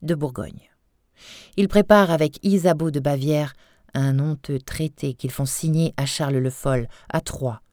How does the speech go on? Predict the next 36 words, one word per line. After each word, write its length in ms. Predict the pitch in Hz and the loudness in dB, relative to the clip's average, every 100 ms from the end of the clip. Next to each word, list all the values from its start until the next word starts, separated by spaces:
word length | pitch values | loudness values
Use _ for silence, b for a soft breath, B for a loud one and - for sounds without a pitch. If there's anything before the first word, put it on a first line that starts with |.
| _ - | _ -4
le 100 | 135 | -2
vingt 340 | 135 185 185 | 2 2 2
et 120 | 180 - | 0 0
un 120 | 151 | -2
mai 180 | 143 143 | -2 -4
quatorze 400 | 139 143 143 127 | -6 -8 -6 -6
cent 260 | 123 123 117 | -8 -8 -10
vingt. 180 | 117 - _ _ _ _ _ _ _ B B B B B B - | -12 -18 _ _ _ _ _ _ _ B B B B B B -6
Il 180 | 214 220 | 0 2
y 160 | 175 | 2
est 60 | 147 | 0
précisé 720 | - 226 - 180 147 120 - _ _ | -2 -6 -4 -8 -6 -8 -12 _ _
que 120 | - 202 | 0 2
le 100 | 220 | 4
dauphin 360 | 233 220 226 | 2 2 0
Charles 360 | 220 190 180 160 | 0 0 0 -2
sept 480 | - 135 143 - - | -4 -6 -6 -12 -12
est 140 | - 135 | -4 -4
bâtard, 760 | 123 156 - 131 - - - - | -2 -4 -6 -10 -12 -18 -20 0
donc 260 | 196 196 - | 4 4 2
indigne 500 | 220 233 196 247 233 | 2 2 4 4 4
de 100 | 202 | 2
prendre 380 | 196 - 202 175 | -2 0 0 0
la 100 | 165 | -2
couronne. 360 | 143 131 - - - _ _ _ _ _ _ _ _ _ | -6 -12 -14 -20 -20 _ _ _ _ _ _ _ _ _
Désormais, 640 | 147 202 165 139 117 113 - _ B B B | 0 2 2 -4 -8 -12 -16 _ B B B
le 100 | 165 | 4
roi 280 | 165 196 208 | 6 6 6
d'Angleterre 560 | 180 160 151 143 135 - | 6 2 0 0 -4 0
Henri 240 | 180 170 | 0 0
cinq 360 | 151 190 185 - b b - | 0 0 0 -2 b b -4
est 160 | 170 | -2
aussi 340 | 170 - - 214 | -2 -2 0 2
roi 220 | 143 185 | 4 2
de 80 | 180 | 2
France. 560 | - - - - - | -2 -6 -6 -14 -18